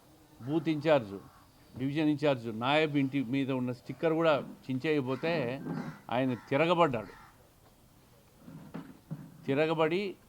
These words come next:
అతన్ని దుర్భాషలాడి, బెదిరించి,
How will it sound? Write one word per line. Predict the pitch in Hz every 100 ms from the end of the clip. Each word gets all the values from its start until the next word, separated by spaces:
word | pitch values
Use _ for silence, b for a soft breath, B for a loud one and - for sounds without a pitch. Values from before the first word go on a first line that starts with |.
| -
అతన్ని | 107 123 120
దుర్భాషలాడి, | 107 120 123 143 160 165 147 147 151 185
బెదిరించి, | 127 113 120 139 147 147 160 175